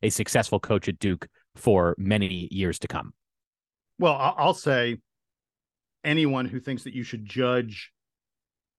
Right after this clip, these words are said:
Speaker 2: Jon Scheyer's long-term prospects based on this season is, is a fool. And
Speaker 1: Not, not about the, not about the outcome of the, of the season, but about the way that he, uh,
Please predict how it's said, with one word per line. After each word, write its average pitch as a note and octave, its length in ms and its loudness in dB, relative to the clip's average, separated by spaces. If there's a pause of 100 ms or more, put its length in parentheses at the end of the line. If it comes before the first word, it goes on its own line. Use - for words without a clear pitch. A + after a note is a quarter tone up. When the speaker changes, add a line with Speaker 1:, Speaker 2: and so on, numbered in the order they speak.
(140)
Speaker 2:
Jon B2+ 240 2
Scheyer's A#2+ 340 -2
long-term B2 500 -4
prospects A#2 600 -6 (140)
based C3 220 0
on A2+ 120 -4
this A#2+ 180 -6
season C3 460 -6 (480)
is, C3+ 180 -6 (140)
is A#2 140 -4
a G#2 60 -8
fool. G2 520 -8 (560)
And A2 240 -6 (240)
Speaker 1:
Not, F3 280 2
not G#3 200 8
about G3 240 6
the, D3 160 6
not E3 120 4
about F#3+ 180 4
the C3+ 140 -6
outcome D3 440 0
of C3+ 100 -2
the, C#3+ 220 4 (400)
of C#3 160 0
the C#3 60 -4
season, E3 500 -2 (340)
but C3 200 2
about A#2+ 340 2 (180)
the A#2 140 -2
way A#2+ 240 2
that G#2+ 120 -4
he, G2 400 -8 (1000)
uh, F#2 320 0